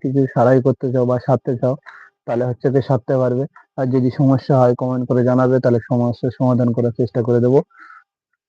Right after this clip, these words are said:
ঠিক আছে বন্ধুরা, তোমাদের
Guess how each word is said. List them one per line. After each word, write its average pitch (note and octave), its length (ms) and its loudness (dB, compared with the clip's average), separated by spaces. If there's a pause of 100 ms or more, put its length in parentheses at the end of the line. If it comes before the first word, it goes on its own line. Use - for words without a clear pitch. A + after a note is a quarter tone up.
(140)
ঠিক C#3+ 160 -6
আছে C#3+ 160 -2 (580)
বন্ধুরা, B2+ 400 0 (1600)
তোমাদের A#2+ 400 0